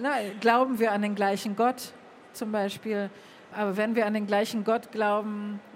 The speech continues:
wie kann er dann aus eurer Sicht, wie kann er dann einen Sohn haben?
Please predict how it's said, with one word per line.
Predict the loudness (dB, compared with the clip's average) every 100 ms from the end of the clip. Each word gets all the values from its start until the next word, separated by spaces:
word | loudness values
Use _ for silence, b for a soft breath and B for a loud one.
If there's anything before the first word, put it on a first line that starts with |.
| -10
wie | -8
kann | -6 -4 -2
er | -2 -2
dann | -2 -4 -4 -6 -10 -16 -20 -20 -20 -20 -20 -6
aus | -4 -2
eurer | 0 0 0
Sicht, | -2 -4 -6
wie | -8
kann | -4 -4 -2
er | -2
dann | -2 0
einen | 0
Sohn | 4 4 2 0
haben? | 0 -2 -4 -6